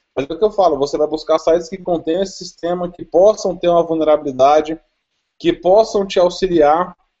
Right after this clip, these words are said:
a, a invadir, né, o site como fazendo força bruta. Então tem que prestar atenção. Será que é impor-, será que é bom deixar o Google indexar esse site pra mim? Será que eu não coloco ele naquele arquivinho robots ponto T X T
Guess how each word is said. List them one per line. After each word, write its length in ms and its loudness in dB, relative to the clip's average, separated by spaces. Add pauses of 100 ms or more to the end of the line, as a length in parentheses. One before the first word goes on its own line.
(460)
a, 400 -6 (340)
a 380 -2
invadir, 600 -4
né, 220 -4
o 60 0
site 280 -6
como 220 -6
fazendo 320 -4
força 320 -4
bruta. 420 2
Então 200 -4
tem 160 -8
que 80 -20
prestar 220 -8
atenção. 280 -8
Será 220 -2
que 100 -6
é 40 -4
impor-, 300 -6 (140)
será 220 0
que 100 -6
é 60 -2
bom 280 0
deixar 640 0
o 120 0
Google 360 2
indexar 480 -2
esse 160 -4
site 380 -2
pra 140 -6
mim? 280 -8 (460)
Será 160 0
que 80 -6
eu 60 -4
não 80 -2
coloco 420 4
ele 100 2
naquele 360 -2
arquivinho 760 -6
robots 460 2
ponto 280 -4
T 140 -4
X 220 -12
T 340 -4